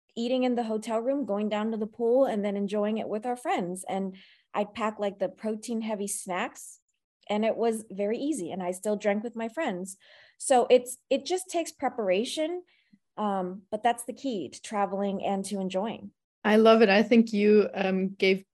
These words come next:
Speaker 2: l-, the listeners, um, several really, really cool tips in the sense of, well, number one, packing protein if possible, or going to the grocery store right away,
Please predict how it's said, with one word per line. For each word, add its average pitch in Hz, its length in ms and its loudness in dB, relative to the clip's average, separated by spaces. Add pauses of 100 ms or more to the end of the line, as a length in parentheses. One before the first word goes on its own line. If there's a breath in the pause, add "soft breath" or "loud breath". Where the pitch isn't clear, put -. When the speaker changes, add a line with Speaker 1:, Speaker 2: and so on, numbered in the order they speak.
(120)
Speaker 2:
l-, 190 220 -2
the 180 140 0
listeners, 185 680 2
um, 170 340 -2
several 180 640 8
really, 190 640 4
really 180 320 0
cool 170 300 -2
tips 180 420 2
in 180 140 2
the 180 80 0
sense 180 340 0
of, 160 220 0
well, 151 160 0
number 185 260 2
one, 170 300 0
packing 196 480 0
protein 175 360 -2
if 170 140 -6
possible, 165 600 0 (360 loud breath)
or 175 480 8 (380)
going 180 380 8
to 175 360 0
the 175 80 2
grocery 170 440 2
store 165 380 0
right 190 420 4
away, 170 540 6